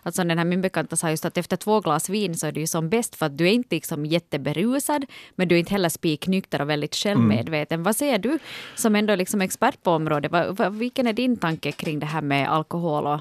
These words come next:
Speaker 1: i kombination med sex?
Speaker 2: Ja, så det här har man ju studerat också enormt. Så det är liksom att den är urformad, den här kurvan. Så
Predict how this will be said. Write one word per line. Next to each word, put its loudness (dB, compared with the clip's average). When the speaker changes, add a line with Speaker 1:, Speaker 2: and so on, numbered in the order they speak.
Speaker 1:
i -4
kombination -4
med -6
sex? -12
Speaker 2:
Ja, 6
så 0
det 4
här 2
har 0
man 4
ju 2
studerat 6
också -2
enormt. -4
Så 0
det 8
är 6
liksom 0
att -2
den 4
är 4
urformad, 4
den 2
här -2
kurvan. 0
Så 0